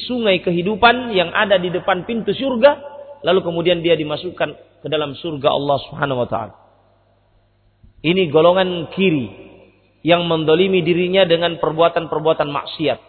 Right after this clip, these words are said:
perbuatan-perbuatan dosa. Naam, yang Allah sebut dalam suratul A'raf, yaitu golongan yang khalata amalan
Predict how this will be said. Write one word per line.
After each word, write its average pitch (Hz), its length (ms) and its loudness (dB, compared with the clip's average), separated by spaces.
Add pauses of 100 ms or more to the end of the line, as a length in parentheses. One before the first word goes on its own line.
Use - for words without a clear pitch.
(840)
perbuatan-perbuatan 160 1040 2
dosa. 147 340 0 (2500)
Naam, 151 280 4 (760)
yang 175 240 4
Allah 190 240 6
sebut 202 240 2
dalam 202 260 6
suratul 214 380 2
A'raf, 214 420 6 (720)
yaitu 190 420 4
golongan 214 540 6
yang 240 480 2 (1400)
khalata 226 800 6
amalan 208 320 6